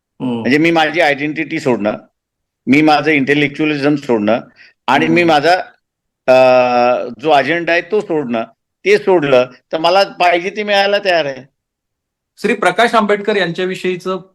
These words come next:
Speaker 1: माझा जो आदरभाव आहे तो काही आजचा नाहीये. मी त्यांच्या प्रत्येक मुलाखतीमध्ये त्यांच्या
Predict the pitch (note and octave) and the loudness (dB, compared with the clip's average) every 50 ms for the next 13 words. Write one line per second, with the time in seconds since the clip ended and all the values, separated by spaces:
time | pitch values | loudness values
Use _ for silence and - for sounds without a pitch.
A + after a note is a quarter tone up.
0 | _ - D3 D3 C#3 C3+ D#3+ F3 E3+ F#3+ F3+ D3+ D3+ D#3+ F3 F3 D#3 D#3 D#3 E3 | _ -2 0 0 0 0 -2 -4 -2 0 0 0 0 0 -2 0 0 0 0 0
1 | E3 D#3+ F3 E3 F#3 E3+ D3 C3+ - - D#3+ D#3+ D#3+ D3 B2 A2+ A2+ A#2 A2+ C#3 | -4 -6 -8 -4 -2 -2 -2 -2 -4 -6 -6 -6 -4 -4 -6 -6 -8 -8 -10 -10
2 | C3+ C3 E3 D#3+ D#3+ D3 C#3 - - E3 E3 E3 D#3+ D3+ D3 D3 - D3+ D#3 D#3+ | -10 -6 -8 -8 -6 -8 -10 -10 -10 -10 -6 -4 -2 -2 -2 -2 -4 -8 -6 -6
3 | D#3 D3+ C#3+ C#3 D3 D3 D3 D#3+ D#3 _ _ _ _ - C#3 C3 C3 B2+ D3+ D3+ | -8 -8 -6 -4 -4 -4 -4 -6 -10 _ _ _ _ -8 -8 -6 -6 -4 -2 0
4 | D#3 D#3 C#3 | 0 0 -2